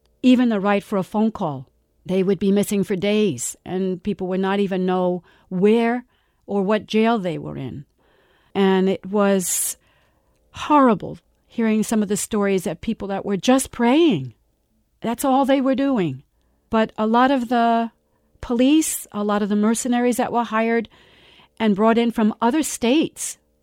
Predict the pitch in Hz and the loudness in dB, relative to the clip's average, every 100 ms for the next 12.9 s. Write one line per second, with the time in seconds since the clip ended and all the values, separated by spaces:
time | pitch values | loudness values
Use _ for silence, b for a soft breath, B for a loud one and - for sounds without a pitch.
0 | _ _ _ _ - 208 208 214 226 254 | _ _ _ _ -4 0 2 2 2 2
1 | 247 202 - 220 254 294 277 247 202 196 | 2 -2 -2 2 2 2 0 -4 -2 0
2 | 240 233 240 165 165 190 b b b b | -2 -2 -4 -4 -6 -12 b b b b
3 | b - 202 196 196 196 190 196 _ _ | b -6 -2 -2 -2 -4 -4 -8 _ _
4 | _ 208 240 294 294 233 180 143 165 _ | _ -2 0 2 0 0 -2 -6 -10 _
5 | 196 196 190 180 190 190 175 - 175 160 | -6 -4 -4 -6 -8 -6 -6 -8 -8 -10
6 | - _ b b b b b _ _ _ | -14 _ b b b b b _ _ _
7 | 214 208 - 294 285 262 247 214 233 185 | -2 0 2 0 2 -2 -4 -6 -4 -2
8 | 214 214 247 320 - 208 160 151 202 196 | -2 2 4 4 2 -2 -2 -4 -2 0
9 | 190 175 175 170 185 170 - - - 370 | 0 -2 -4 -4 -4 -4 -8 -16 -2 0
10 | 285 160 135 - - _ _ _ _ 226 | 2 -2 -6 -12 -14 _ _ _ _ 0
11 | 240 262 269 269 254 _ - 254 - 233 | 2 4 2 0 -4 _ -2 -2 -2 -4
12 | - 240 175 214 202 196 208 240 247 | -2 -4 -2 -2 -2 0 0 0 -2